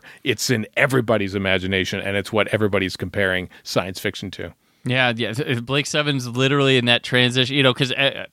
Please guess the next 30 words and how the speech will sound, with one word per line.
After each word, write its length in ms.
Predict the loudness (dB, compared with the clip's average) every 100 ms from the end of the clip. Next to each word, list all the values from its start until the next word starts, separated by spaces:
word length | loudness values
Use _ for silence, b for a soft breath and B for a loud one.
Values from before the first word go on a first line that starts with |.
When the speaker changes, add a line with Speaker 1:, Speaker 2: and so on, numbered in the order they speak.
| _
Speaker 2:
everybody 280 | -2 0 0
always 200 | 0 -2
likes 200 | -6 -8
to 120 | -12
point 240 | -8 -4 2
out 200 | 2 2
that, 100 | 0
like, 240 | 2 0
the 100 | -2
year 200 | -2 0
before 280 | 0 0 0
Star 340 | 0 2 4 4
Wars, 260 | 4 2
science 340 | 2 4 4 2
fiction 360 | -2 -2 -2
was 200 | -4 -6
Logan's 540 | -8 2 2 4 4 4
Run, 340 | 4 4 2
<laughs> 60 | 0
and 80 | 0
then 180 | 2 2
Speaker 1:
Yeah. 300 | 4 4 2
Speaker 2:
jump 320 | 2 2 2
to 80 | -2
Star, 220 | 0 2
and 140 | 2 2
Blake 220 | 2 2
Seven's 320 | 2 0 -2
kinda, 280 | 2 4 4
like, 200 | 2